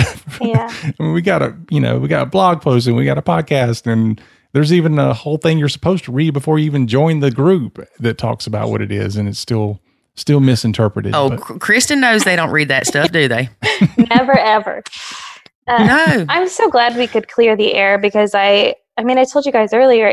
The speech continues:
Speaker 2: it completely transformed things for me when we could get on here and talk about it and talk about what nacho really is and where it really comes from and how it's a whole methodology of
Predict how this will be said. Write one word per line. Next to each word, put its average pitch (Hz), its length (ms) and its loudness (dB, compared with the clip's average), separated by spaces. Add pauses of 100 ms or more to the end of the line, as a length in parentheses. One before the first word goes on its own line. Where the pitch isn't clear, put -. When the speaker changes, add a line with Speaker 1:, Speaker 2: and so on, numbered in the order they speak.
Speaker 2:
it 254 320 2
completely 233 400 0
transformed 208 680 -2
things 208 320 -6
for 196 140 -4
me 220 340 -4
when 214 220 -2
we 208 160 -2
could 208 140 -2
get 202 100 2
on 214 160 0
here 214 180 -2
and 185 140 -6
talk 214 300 -2
about 196 260 2
it 196 140 -4
and 202 80 -10
talk 220 260 -2
about 196 460 2 (480)
what 220 260 0
nacho 233 420 -2
really 240 340 0
is 208 500 0
and 202 180 -4
where 214 340 -4
it 208 120 -6
really 233 340 2
comes 208 380 -6
from 196 400 -2
and 185 260 -12 (480)
how 226 240 2
it's - 380 -4 (180)
a - 60 -4
whole 262 220 0
methodology 233 640 2
of 214 160 2